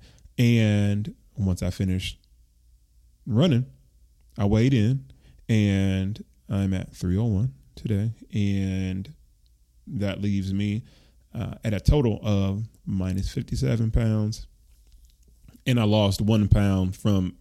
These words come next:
from yesterday. At nine o'clock, I had a juice that was thirty-two ounces. Uh, Sweet Kiss Melon. It's pretty much like a, a watermelon. I just saw it at Sam's and picked it up.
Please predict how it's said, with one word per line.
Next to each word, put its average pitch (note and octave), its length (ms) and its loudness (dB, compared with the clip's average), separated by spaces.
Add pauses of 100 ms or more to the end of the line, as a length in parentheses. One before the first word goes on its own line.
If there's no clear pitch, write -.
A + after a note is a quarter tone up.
from G2+ 240 0
yesterday. G2 640 -2 (460)
At G2 140 2
nine F#2+ 180 0
o'clock, B2+ 440 -4
I A2 40 -4
had F#2+ 240 -2
a G2 80 -6
juice A2+ 400 -4
that G2 180 -8
was F#2+ 100 -6
thirty-two F#2+ 460 -6
ounces. B2 560 -4 (560)
Uh, G2+ 480 0
Sweet - 480 0
Kiss - 300 0
Melon. D3 580 0
It's D#3+ 260 -4 (200)
pretty - 180 0
much F2+ 220 -4
like F2 140 -6
a, F#2 200 -6
a G2 80 -2
watermelon. F2+ 640 -2
I F#2 60 -4
just F2 180 -6
saw F2+ 160 -2
it F2+ 80 -2
at - 100 -8
Sam's F#2 320 -2
and F2 80 -4
picked F2+ 180 -6
it F#2 80 -2
up. F2+ 260 -4